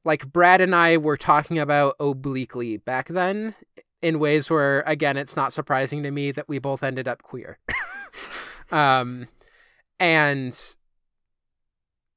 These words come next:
so that was kind of, like, that was some of the, the importance this was holding at the time. And I, like you, have not,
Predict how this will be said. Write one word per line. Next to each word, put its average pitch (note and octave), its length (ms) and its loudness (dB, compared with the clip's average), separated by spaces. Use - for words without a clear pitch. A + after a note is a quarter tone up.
so - 160 0
that G3+ 160 8
was G#3 120 4
kind F#3+ 220 -2
of, F3+ 180 0
like, D3 320 -2
that F#3 120 8
was F#3+ 100 6
some G#3 160 0
of F3 140 -4
the, F3 300 0
the D#3+ 120 2
importance C3+ 480 -4
this D3 240 -8
was C3 100 -10
holding C#3 320 -6
at D#3+ 120 -8
the F3 80 -6
time. F3+ 380 -6
And C#3+ 680 0
I, G3 380 8
like E3+ 260 2
you, E3+ 160 2
have D3+ 160 0
not, C#3+ 320 2